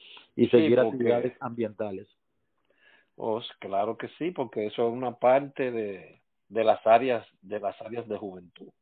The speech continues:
Speaker 2: Parece
Speaker 1: Exacto.
Speaker 2: que eso se,
Speaker 1: El, el,
Speaker 2: se te
Speaker 1: el
Speaker 2: quedó,
Speaker 1: cuidado
Speaker 2: se
Speaker 1: al
Speaker 2: te
Speaker 1: medio
Speaker 2: quedó,
Speaker 1: ambiente.
Speaker 2: se te quedó en la piel, se te quedó en la piel. Es,
Speaker 1: Ajá.
Speaker 2: es, es innegable que eso se quedó ahí.
Speaker 1: Sí,
Speaker 2: Entonces,
Speaker 1: te
Speaker 2: de-, después, dime.
Speaker 1: Sí,
Speaker 2: Dime.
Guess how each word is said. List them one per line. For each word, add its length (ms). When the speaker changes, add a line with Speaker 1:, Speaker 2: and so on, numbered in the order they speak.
Speaker 2:
Parece 200
Speaker 1:
Exacto. 220
Speaker 2:
que 80
eso 180
se, 120
Speaker 1:
El, 180
el, 140
Speaker 2:
se 120
te 160
Speaker 1:
el 40
Speaker 2:
quedó, 160
Speaker 1:
cuidado 240
Speaker 2:
se 60
Speaker 1:
al 60
Speaker 2:
te 40
Speaker 1:
medio 140
Speaker 2:
quedó, 180
Speaker 1:
ambiente. 180
Speaker 2:
se 120
te 180
quedó 260
en 100
la 160
piel, 300
se 100
te 140
quedó 240
en 100
la 120
piel. 320
Es, 320
Speaker 1:
Ajá. 160
Speaker 2:
es, 460
es 260
innegable 640
que 140
eso 220
se 140
quedó 360
ahí. 180
Speaker 1:
Sí, 80
Speaker 2:
Entonces, 460
Speaker 1:
te 60
Speaker 2:
de-, 80
después, 380
dime. 320
Speaker 1:
Sí, 160
Speaker 2:
Dime. 100